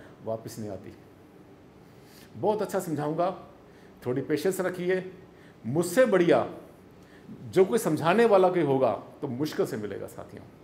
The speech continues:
तो आप इस पर ध्यान दें,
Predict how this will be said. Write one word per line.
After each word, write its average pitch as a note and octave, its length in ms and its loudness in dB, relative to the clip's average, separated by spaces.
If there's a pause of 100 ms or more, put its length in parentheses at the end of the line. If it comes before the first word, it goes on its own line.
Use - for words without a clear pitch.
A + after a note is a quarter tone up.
(880)
तो G#3 340 2 (320)
आप - 360 -2
इस C#3 80 -8
पर C3 160 -4
ध्यान C3+ 260 -2
दें, G3+ 200 2